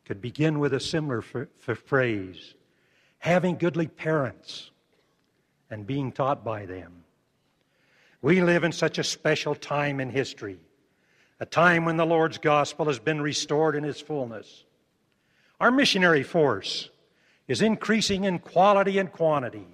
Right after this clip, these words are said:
Thus, the gospel is being taught in more languages, to more nations, and to greater numbers of listening ears than ever before.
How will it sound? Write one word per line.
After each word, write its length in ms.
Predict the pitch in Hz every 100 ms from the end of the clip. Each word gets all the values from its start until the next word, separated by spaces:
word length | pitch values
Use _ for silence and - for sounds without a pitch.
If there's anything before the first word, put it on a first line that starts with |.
| _ _ _ _ _ _ _ _ _
Thus, 240 | 151 156 -
the 120 | 165
gospel 500 | 123 143 147 - 151
is 100 | 131
being 300 | 110 147 143
taught 300 | - 143 139
in 120 | 139
more 240 | 135 147 151
languages, 880 | 165 190 185 127 107 95 85 - _ _ _ _ _ _ _
to 100 | 123
more 240 | 135 160 156
nations, 760 | 175 175 107 92 110 - - _ _ _ _ _ _ -
and 180 | 143 139
to 120 | 151
greater 480 | - 151 202 214 214
numbers 540 | 180 170 170 175 180 156
of 140 | 123
listening 460 | 165 - 165 170 151
ears 760 | 143 127 117 127 135 - - _ _ _ _ 117
than 120 | 120
ever 280 | 143 147 151
before. 720 | 151 - 123 107 92 90